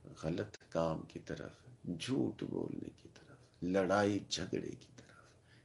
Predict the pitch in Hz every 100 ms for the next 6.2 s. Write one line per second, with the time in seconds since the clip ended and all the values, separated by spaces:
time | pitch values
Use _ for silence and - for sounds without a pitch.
0 | - 175 - - 127 123 123 - - -
1 | - - - - - - - - - -
2 | - - - - - - - - - -
3 | - - - - - - - - 85 80
4 | 65 65 67 67 67 73 - 87 101 78
5 | 123 - 98 - 73 62 - - - -
6 | -